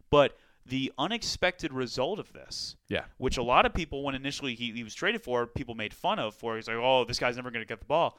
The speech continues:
Speaker 2: Mm-hmm. Mm-hmm.
Speaker 1: Tyrese
Speaker 2: Oh,
Speaker 1: Ma-,
Speaker 2: yeah.
Speaker 1: Tyrese Maxey has become a phenom on the court.
Speaker 2: I love a kid who picks zero as their number. I love a guy who picks zero.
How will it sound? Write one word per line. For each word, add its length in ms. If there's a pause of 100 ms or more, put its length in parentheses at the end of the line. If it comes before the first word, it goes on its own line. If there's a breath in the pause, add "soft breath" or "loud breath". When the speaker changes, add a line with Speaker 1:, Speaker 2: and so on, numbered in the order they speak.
(160 soft breath)
Speaker 2:
Mm-hmm. 240
Mm-hmm. 520
Speaker 1:
Tyrese 360
Speaker 2:
Oh, 40
Speaker 1:
Ma-, 100
Speaker 2:
yeah. 120
Speaker 1:
Tyrese 380
Maxey 520 (240)
has 260
become 540 (100)
a 140 (280)
phenom 680
on 260
the 80
court. 560
Speaker 2:
I 120
love 180
a 40
kid 200
who 80
picks 240
zero 320 (180)
as 120
their 100
number. 300 (420)
I 80
love 200
a 60
guy 220
who 80
picks 180
zero. 320